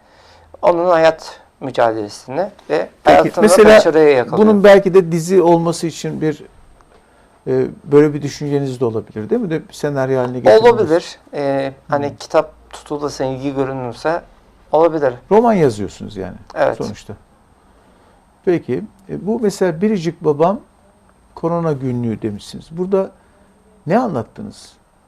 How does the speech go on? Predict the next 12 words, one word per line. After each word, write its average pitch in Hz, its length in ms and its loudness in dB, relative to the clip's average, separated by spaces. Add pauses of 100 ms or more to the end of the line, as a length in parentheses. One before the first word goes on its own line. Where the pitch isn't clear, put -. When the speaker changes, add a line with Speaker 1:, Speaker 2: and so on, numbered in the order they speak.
(120)
Speaker 2:
Babanızla 151 440 -6
ilgili 147 220 -6
hangi 180 220 -6
süreçleri 120 500 -12
anlattınız? - 680 -20 (1700)
Speaker 1:
Ee, 151 260 -6 (120)
ba-, 175 160 2 (600)
yaşadığım 180 680 -2
psikolojiyi 180 720 -10 (120)
şöyle, 160 580 -6
e, 131 320 -12 (320)
babamın 170 560 -2